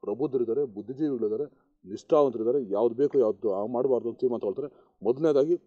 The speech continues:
ಸ್ಥಳೀಯ ಅಭ್ಯರ್ಥಿ ಆಗಿರ್ಬೇಕು, ಬುದ್ಧಿವಂತ ಆಗಿರ್ಬೇಕು, ತಿಳುವಳಿಕೆ ಇರಬೇಕು, ಇದರ ಸಮಸ್ಯೆಗಳ ಅರಿವಿರಬೇಕು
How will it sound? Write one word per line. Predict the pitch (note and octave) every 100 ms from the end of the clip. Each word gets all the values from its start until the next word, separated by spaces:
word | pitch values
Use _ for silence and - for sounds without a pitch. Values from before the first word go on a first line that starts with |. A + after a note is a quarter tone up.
| _ -
ಸ್ಥಳೀಯ | - E3 F#3
ಅಭ್ಯರ್ಥಿ | C#3+ C#3+ B2
ಆಗಿರ್ಬೇಕು, | A#2 A2+ A2 D#3+ - _ _ G2
ಬುದ್ಧಿವಂತ | B2+ D#3 F3 C#3+
ಆಗಿರ್ಬೇಕು, | B2 A2 G#2+
ತಿಳುವಳಿಕೆ | - C#3+ E3+ E3 -
ಇರಬೇಕು, | A2+ A2+ D#3+
ಇದರ | - C3+ C3
ಸಮಸ್ಯೆಗಳ | C#3 F#3 - D#3+ A#2
ಅರಿವಿರಬೇಕು | C3+ G3 F3+ C3